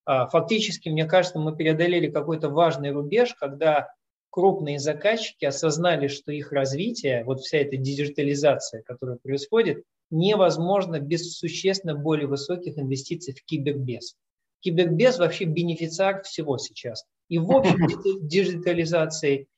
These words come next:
Speaker 1: и, к сожалению, пандемии, а, и геополитического противостояния, вот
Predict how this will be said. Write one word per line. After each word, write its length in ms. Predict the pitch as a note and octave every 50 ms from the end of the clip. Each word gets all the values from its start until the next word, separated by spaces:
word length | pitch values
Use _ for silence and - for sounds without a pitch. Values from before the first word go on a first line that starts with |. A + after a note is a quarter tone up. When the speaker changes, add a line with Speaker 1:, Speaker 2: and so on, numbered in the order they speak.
| _ _
Speaker 1:
и, 140 | - G3 F#3+
к 60 | -
сожалению, 720 | - - F#3 E3+ F3 F#3 F3+ F3+ E3+ D#3+ D3+ D3 C#3+ C#3
пандемии, 800 | - F#3 E3+ D#3+ D3+ E3+ F3+ F#3+ G#3+ A#3 A#3+ A3 G#3+ G3 F3+ - - _ _ _ _ _ _ -
а, 460 | - C#3+ D3 D3 D3 C#3+ C#3+ C#3 C#3+ - - -
и 440 | A#3 A3 G#3+ F#3+ D#3+ C#3 - - - _ _ _ _ _
геополитического 920 | - D3 F3 G3+ - - G3+ G3 G#3 G3 G#3 F#3+ D#3 - - - - D#3 D3
противостояния, 1120 | D3+ D#3+ D#3 D#3 - E3 D#3+ D#3+ D#3+ - F3+ F#3 G3+ A3 A#3+ B3 A#3+ A3+ G#3 G3 F3+ F3+ -
вот 180 | D#3 E3 E3